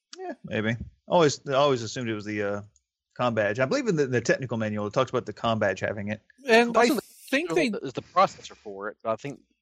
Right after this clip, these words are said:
Speaker 3: the actual speaker for it would be someplace where no one would hear it.
Speaker 1: Yeah.
Speaker 2: Uh, the
Speaker 3: Like, I might
Speaker 2: Ferengi have, the Ferengi have in-ear universal translators. Deep Space Nine established that in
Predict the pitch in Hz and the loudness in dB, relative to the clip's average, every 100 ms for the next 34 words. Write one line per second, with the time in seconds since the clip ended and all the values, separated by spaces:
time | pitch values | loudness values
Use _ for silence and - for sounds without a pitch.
0 | _ 123 123 117 95 - 147 160 107 - | _ -2 -2 -2 -12 -12 -10 -10 -12 -6
1 | 101 95 - 110 110 104 98 - - - | -4 -4 -6 -20 -12 -12 -12 -20 -20 -20
2 | _ _ _ _ _ _ - - - - | _ _ _ _ _ _ -20 -16 -12 -4
3 | 123 123 117 110 110 - - 120 92 92 | 0 0 0 -4 -4 -8 -10 -8 -4 -6
4 | - - _ _ _ _ 120 107 92 104 | -8 -18 _ _ _ _ 0 0 0 -4
5 | - 196 190 190 214 135 139 202 277 320 | 0 8 8 10 6 6 4 6 2 0
6 | 220 175 139 170 156 151 151 147 143 _ | -2 -2 2 6 8 6 4 -2 -14 _
7 | _ 185 165 190 262 262 190 175 165 180 | _ -4 2 0 2 0 4 4 4 0
8 | 156 156 151 143 135 135 127 160 151 147 | 0 0 0 2 2 -2 -6 -6 -4 -4
9 | - 135 - 165 151 135 127 123 151 - | -4 -8 -4 -4 -2 -2 -2 -4 -10 -4
10 | 143 139 147 139 - 147 139 127 120 139 | -4 -2 -4 -4 -2 0 0 -2 -6 0
11 | 139 135 127 131 123 123 | 2 0 -4 -12 -14 -16